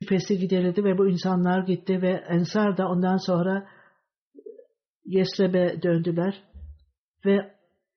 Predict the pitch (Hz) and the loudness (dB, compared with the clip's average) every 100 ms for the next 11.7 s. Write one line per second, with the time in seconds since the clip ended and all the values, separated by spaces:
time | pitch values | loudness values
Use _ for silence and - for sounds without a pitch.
0 | _ 180 202 208 208 202 196 196 202 208 | _ 0 2 4 4 4 2 2 0 0
1 | 208 208 190 202 202 202 196 208 208 - | 0 0 0 0 -2 0 4 2 0 -8
2 | - _ _ _ _ _ _ _ _ _ | -18 _ _ _ _ _ _ _ _ _
3 | _ _ _ _ _ _ 214 208 202 202 | _ _ _ _ _ _ 0 2 2 0
4 | 202 _ _ _ _ _ _ _ _ _ | -6 _ _ _ _ _ _ _ _ _
5 | _ _ 190 190 - 190 202 - 185 185 | _ _ 0 0 0 -2 -2 -2 -4 -4
6 | 190 185 185 185 202 208 _ _ _ _ | -2 0 0 0 -2 -4 _ _ _ _
7 | _ _ _ _ _ _ _ _ 175 170 | _ _ _ _ _ _ _ _ -6 -2
8 | 196 190 190 190 190 185 180 196 190 190 | -2 -2 0 0 0 0 0 -2 0 0
9 | 190 190 185 - _ _ 180 185 185 - | 2 0 -2 -10 _ _ 0 2 2 0
10 | 196 185 185 185 185 196 185 190 185 202 | 0 0 0 0 2 2 2 0 2 0
11 | 196 165 175 - 170 170 190 | 2 2 0 -4 -4 -2 -4